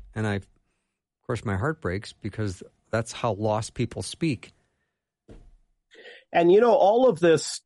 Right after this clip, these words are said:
Speaker 2: e-, exactly, all of this testifies to how powerful sin is.
Speaker 1: Yes.
Speaker 2: I mean,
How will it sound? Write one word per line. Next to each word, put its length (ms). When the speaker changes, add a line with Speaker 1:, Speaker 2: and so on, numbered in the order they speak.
Speaker 2:
e-, 140
exactly, 800
all 320
of 140
this 220
testifies 960
to 80
how 180
powerful 640
sin 400
is. 720
Speaker 1:
Yes. 380
Speaker 2:
I 40
mean, 180